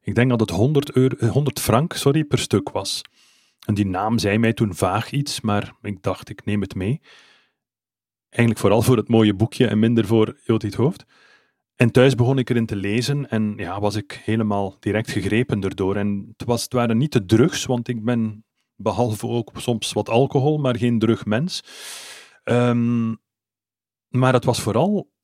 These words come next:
zijn fascinatie voor de vergankelijkheid die mij aansprak. Ik had in mijn jeugd redelijk wat mensen verloren, vrienden, eh, familieleden. En die enorme, eh, fascinatie daarvoor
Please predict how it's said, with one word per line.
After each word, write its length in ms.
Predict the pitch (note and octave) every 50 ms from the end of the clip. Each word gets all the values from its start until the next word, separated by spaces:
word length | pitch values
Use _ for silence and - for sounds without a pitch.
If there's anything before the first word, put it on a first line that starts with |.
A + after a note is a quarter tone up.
| _ _ _ _ _ _ _ _ _ _ _ _
zijn 360 | _ - F#2 G2 A#2 A#2 A2 -
fascinatie 800 | - - A2 - - A2+ G2+ G#2 A#2+ C#3+ E3 E3+ - - D#3+ B2
voor 200 | B2 B2+ A#2+ A2+
de 100 | A2 G#2
vergankelijkheid 1120 | - B2+ - - - G#3 - F#3 F#3+ - C#3 A2 F#2+ - - - G2 F#2 F#2+ F#2+ - -
die 180 | - F#2+ F#2 G2
mij 240 | F#2+ G2 G2 G2 G2
aansprak. 560 | F#2+ F#2+ G2 G2 - - - G#2 F#2+ F#2 -
Ik 140 | - G2+ -
had 240 | - G#2+ G#2+ - -
in 160 | A2+ G#2+ G#2+
mijn 160 | G#2 G2 F#2+
jeugd 320 | G2 G2+ A#2 C3+ - - -
redelijk 360 | A2+ A2+ B2 A#2 A#2+ A#2 -
wat 120 | - G#2
mensen 380 | G2+ G#2 A2 C3 C3+ - - D#3
verloren, 480 | C#3 C#3+ C3+ C#3+ C#3+ D3 D3+ D3 C#3+ A#2
vrienden, 540 | A#2 A2 A#2+ C3 C#3 C3+ C3 C3+ C#3 B2
eh, 180 | A#2 A2+ A#2 A2+
familieleden. 800 | - - A2 G#2 A2 B2 C3+ C#3 C#3 C#3 C#3+ C#3+ C#3 D3 D3+ D3+ - - - - - - _ _ _ _ _ _ _ _
En 220 | _ - A#2+ A2+ G#2
die 200 | G2+ G#2+ G#2 - -
enorme, 640 | G2+ F#2+ G2 A2 C3 C#3 C3 B2 B2 A#2+ - _ _ _ _ _ _ _ _ _ _ _ _
eh, 460 | _ - G2+ G2+ G2 G2 G2+ G2 F#2+ F#2+ - _ _ _ _ _ _ _ _ _ _ _ _ _ _ _ _ _ _ _ _
fascinatie 680 | - - - A2+ - - G#2 G2+ G#2+ A2+ B2 B2 - C#3
daarvoor 500 | C3 B2+ B2 A#2+ - A#2+ A#2+ B2 -